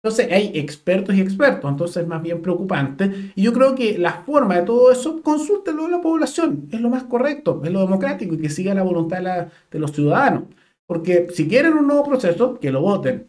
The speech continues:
Si no lo quieren, que lo voten, porque las personas también pueden cambiar de opinión. Y si quieren un nuevo proceso, que voten la forma, ya sea con expertos, solo expertos, expertos,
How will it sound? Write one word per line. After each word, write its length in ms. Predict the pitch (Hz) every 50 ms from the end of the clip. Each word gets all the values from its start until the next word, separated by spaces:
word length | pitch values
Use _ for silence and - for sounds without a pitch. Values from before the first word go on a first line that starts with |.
| _ _ _
Si 160 | _ - 156
no 80 | 156 175
lo 100 | 226 240
quieren, 320 | 226 185 180 - 113 110
que 160 | - - 196 233
lo 80 | 294
voten, 380 | 339 381 415 403 - 165 143 135
porque 160 | 139 143 165
las 100 | 165 160
personas 260 | 165 147 185 185 180
también 220 | 180 175 175 175 170
pueden 180 | 185 185 180
cambiar 280 | 180 180 175 175 170 170
de 60 | 175
opinión. 340 | 170 262 269 269 - 147 151 - - -
Y 80 | - 160
si 140 | - 170 160
quieren 180 | 165 180 202 220
un 40 | 220
nuevo 160 | 233 247 269
proceso, 420 | 330 349 285 - 254 240 302 311 302
que 100 | 302 247
voten 280 | 220 220 202 190 175
la 80 | 156 -
forma, 400 | - 226 208 160 123 117 117 - -
ya 120 | 147 135
sea 200 | 127 135 131 127
con 120 | - 131 135
expertos, 720 | 139 - - _ 269 285 277 254 - - - 247 240 -
solo 240 | - 330 359 330 277
expertos, 680 | - - - - 170 156 156 147 - 165 165 165 160 - - - _
expertos, 680 | _ - _ _ - 123 117 98 - - 160 196 196